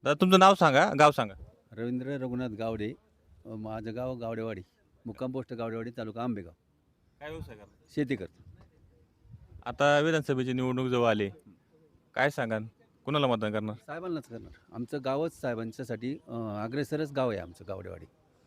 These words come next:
Speaker 2: आणि आम्ही साहेबांना, साहेबांनी आमच्या, अ, वस्ती, वाड्या वस्त्यावरती शेती, अ,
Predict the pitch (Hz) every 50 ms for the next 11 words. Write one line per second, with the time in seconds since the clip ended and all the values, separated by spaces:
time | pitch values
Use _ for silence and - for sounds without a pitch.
0 | _ _ _ - 113 123 135 139 147 143 127 - 131 131 131 143 147 147 147 -
1 | - 127 127 139 156 165 165 170 160 160 160 - 151 143 123 110 - _ _ _
2 | _ _ - - - - - - - 117 117 117 117 117 113 117 131 147 - -
3 | - 190 180 180 165 165 170 185 196 185 - - 190 185 185 185 160 160 185 160
4 | - 165 135 131 147 147 143